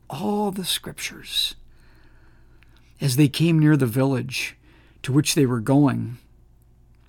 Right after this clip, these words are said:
Jesus walked along as if he were going on. But they urged him strongly, sta-, saying, "Stay with us,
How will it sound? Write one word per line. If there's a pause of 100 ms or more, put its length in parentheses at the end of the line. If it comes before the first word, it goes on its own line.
(120)
Jesus
walked
along
as
if
he
were
going
on. (800)
But
they
urged
him
strongly,
sta-,
saying,
"Stay
with
us,